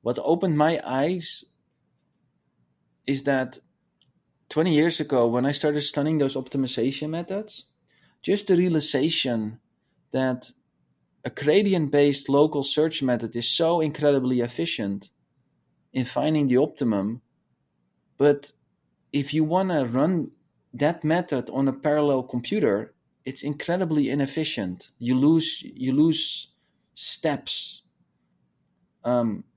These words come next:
so in other words, you have methods that are incredibly efficient when executed serially, but become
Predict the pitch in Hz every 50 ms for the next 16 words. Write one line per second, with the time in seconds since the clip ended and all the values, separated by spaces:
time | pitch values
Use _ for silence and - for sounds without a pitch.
0 | _ - - - 151 156 185 214 220 196 208 208 208 - 160 156 151 156 139 120
1 | 127 123 123 131 151 - - 226 247 - - - 151 151 143 139 131 131 - -
2 | 147 135 127 - - - 147 196 254 285 262 196 175 180 170 151 139 143 - -
3 | 190 180 - - 151 135 113 104 95 95 - - - _ _ - 123 131 131 123
4 | - - - 180 196 196 - - 170 147 - - 156 143 131 113 107 - - -
5 | - - 139 131 135 156 185 196 208 214 233 262 277 277 - - _ _ _ _
6 | _ _ _ _ _ _ _ _ _ _ _ _ _ _ _ _ _ _ - 151
7 | 165 165 147 139 170 170 165 - 175 160 156 156 151 143 - -